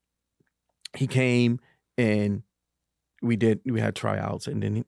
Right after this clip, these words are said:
you know, I finally met his mom and his dad, you know, at the time. And she,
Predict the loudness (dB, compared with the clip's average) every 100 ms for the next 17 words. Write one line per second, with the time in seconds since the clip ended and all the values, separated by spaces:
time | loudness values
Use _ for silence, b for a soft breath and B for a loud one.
0 | -6 -6 -4 -2 0 0 0 -2 -2 -2
1 | -2 -4 -4 -6 -4 -2 -2 -4 -6 -4
2 | -2 -2 -6 b b b -4 -4 -4 -2
3 | -2 -2 -6 b b _ 0 2 2 0
4 | -4 _ _ _ _ _ _ -6 0 4
5 | 4 4 0